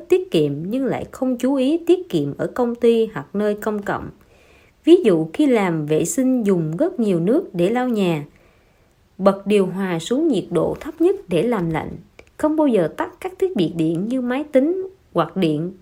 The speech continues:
Mùa đông, lúc không có người cũng không tắt nguồn điện máy sưởi,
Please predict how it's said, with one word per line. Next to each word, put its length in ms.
Mùa 180
đông, 380
lúc 240
không 200
có 140
người 340
cũng 180
không 260
tắt 300
nguồn 280
điện 260
máy 160
sưởi, 400